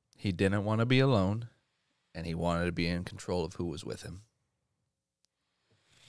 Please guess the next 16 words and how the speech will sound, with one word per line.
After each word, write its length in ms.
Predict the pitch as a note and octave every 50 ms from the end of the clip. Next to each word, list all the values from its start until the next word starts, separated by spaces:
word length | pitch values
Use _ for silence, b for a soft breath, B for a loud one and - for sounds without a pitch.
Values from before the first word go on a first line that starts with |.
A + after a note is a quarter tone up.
| - -
You, 60 | - -
tr-, 140 | - - B2+ -
you 120 | G#2 A2
try 280 | - - C#3 C3+ C3 C3
to 100 | A#2+ G#2
leave 300 | G2+ G#2+ A#2+ B2 A2 F2
him, 240 | F2+ F2 F#2 F2+ G2+ - - _ _ _ _ _ _ _ _ _ _ _ _ _ _ _ _ _ _ _ _ _ _ _ _ _
that's 200 | - G#2 G#2 F#2+
not 180 | F#2+ F#2+ D#2+ -
gonna 140 | - - G#1+
work. 300 | G1+ B1+ D#2 D#2 - - - - _ _ _ _ _ _ _ _ _ _ _ _ _ _ _ _ _ _ _ _ _ _ _ _ _ _ _ _ _ _ _ _ _ _ _ _ _ _ _ _ _ _ _ _ _ _ _ _ _ _ _ _ _ _ _ _ _ _ _ _ _ _ _ _ _ _ _ -
He's 120 | - A2+ G2
like, 240 | F2 F#2 F2+ G2
"Where 100 | - A#2+
you 160 | C3+ C3+ D3 C3+
going? 340 | C#3 E3+ G#3+ G#3+ C#3 F#2+